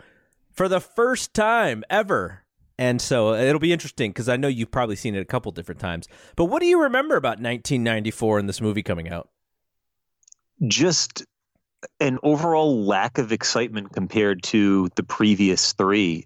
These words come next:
Speaker 2: I mean, at this point, you know, I was still taking lessons. I was still involved in the martial arts. But at this point, I had kind of drifted into more of the, uh, you know,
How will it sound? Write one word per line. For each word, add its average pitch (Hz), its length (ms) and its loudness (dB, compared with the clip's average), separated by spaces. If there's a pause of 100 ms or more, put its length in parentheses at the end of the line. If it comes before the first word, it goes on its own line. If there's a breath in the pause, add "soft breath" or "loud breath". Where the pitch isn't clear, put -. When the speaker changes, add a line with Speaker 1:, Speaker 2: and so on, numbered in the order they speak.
Speaker 2:
I 107 180 -2
mean, 101 380 -2 (400 loud breath)
at 131 180 -2
this 156 140 0
point, 165 320 -2
you 135 60 -2
know, 117 100 0
I 107 100 0
was 101 120 -2
still 131 560 2 (580)
taking 135 300 0
lessons. 117 420 -2
I 107 60 2
was 98 100 0
still 113 200 0
involved 107 420 -2
in 110 140 0
the 107 160 0
martial 107 420 -2
arts. 98 280 0
But - 180 -4
at 92 80 -4
this - 180 -2 (140)
point, 110 220 -2
I 104 80 0
had 101 160 -4
kind 107 260 0
of 95 240 -2 (420 loud breath)
drifted 127 380 0
into 117 520 2
more 107 360 2
of 98 160 -4
the, 104 340 4
uh, 95 240 2
you 143 140 0
know, 90 220 -2